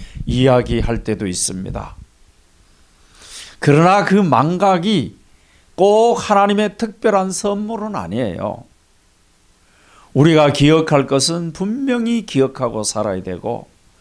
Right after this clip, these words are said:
잊어버릴 것은 또 잊어버리고, 우리가 이렇게 살아가야 되리라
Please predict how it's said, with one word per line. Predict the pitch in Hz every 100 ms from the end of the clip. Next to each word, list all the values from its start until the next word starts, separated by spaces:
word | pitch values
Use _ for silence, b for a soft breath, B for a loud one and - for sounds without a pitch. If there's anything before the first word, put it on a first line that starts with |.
| B B B B B
잊어버릴 | 240 269 247 240 233 185 202 202
것은 | 185 180 - 202 196
또 | 196
잊어버리고, | - 254 233 170 147 139 127 165
우리가 | 113 117 - 123
이렇게 | 104 117 113 139 147 151 151 b b b b
살아가야 | - 123 127 120 113 104 110 110 110 98 90
되리라 | 101 92 92 95 90 92